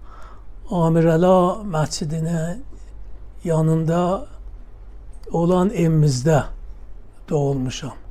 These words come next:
Min üç yüz iyirmi dördüncü ildə, tir ayının on beşi. Ə, atam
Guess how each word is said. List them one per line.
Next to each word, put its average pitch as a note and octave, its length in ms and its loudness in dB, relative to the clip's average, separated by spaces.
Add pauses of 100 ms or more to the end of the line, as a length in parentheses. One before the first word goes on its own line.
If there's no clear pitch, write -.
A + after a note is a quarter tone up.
Min F3+ 420 2
üç - 300 -2
yüz G3+ 280 2
iyirmi E3 420 8
dördüncü D#3 680 6
ildə, B2+ 260 -4 (580)
tir F#3 220 -2
ayının E3+ 460 4
on D3+ 120 4
beşi. - 360 -4 (2500)
Ə, F3+ 80 -2 (1500)
atam G#3+ 560 6